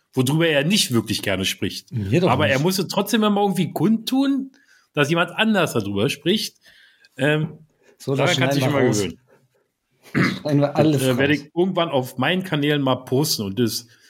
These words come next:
Speaker 1: Bild, was ich habe, vielleicht, obwohl, du hast ja noch viel schlimmere Bilder von mir. Nee,
Speaker 2: Das
Speaker 1: das ist
Speaker 2: Bild,
Speaker 1: ja
Speaker 2: das
Speaker 1: doof.
Speaker 2: hatten wir letztes Mal in, in der vorletzten Folge mit Nils schon drin. Ja?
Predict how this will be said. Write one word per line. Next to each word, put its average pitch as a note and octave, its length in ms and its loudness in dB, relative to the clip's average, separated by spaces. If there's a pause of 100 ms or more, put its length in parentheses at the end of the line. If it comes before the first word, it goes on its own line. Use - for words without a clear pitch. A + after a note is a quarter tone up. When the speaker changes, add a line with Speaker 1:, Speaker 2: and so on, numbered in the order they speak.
(220)
Speaker 1:
Bild, F#3 280 -2
was A2 160 0
ich A2 120 -2
habe, D#3 500 -2
vielleicht, B2 320 -2
obwohl, B2 220 0
du G#2 120 0
hast G#2+ 120 -2
ja A#2+ 60 -2
noch G#2 120 0
viel - 180 -6
schlimmere A2+ 300 0
Bilder G#2 240 0
von G2 180 -8
mir. G#2+ 260 -6 (260)
Nee, - 80 -4
Speaker 2:
Das G2 80 0
Speaker 1:
das - 20 -2
ist F#2 80 -10
Speaker 2:
Bild, B2+ 140 0
Speaker 1:
ja G2+ 60 -4
Speaker 2:
das C#3+ 140 -2
Speaker 1:
doof. - 80 -6
Speaker 2:
hatten D3+ 140 0
wir C#3 100 0
letztes C#3+ 340 -2
Mal D3 180 0
in, C#3+ 140 -2
in C#3+ 180 -4
der C#3+ 120 0
vorletzten D3+ 460 -2
Folge D3 240 -4
mit D3 120 -6
Nils D3 260 -4
schon C3+ 140 0
drin. B2+ 360 -2 (500)
Ja? B2+ 320 -4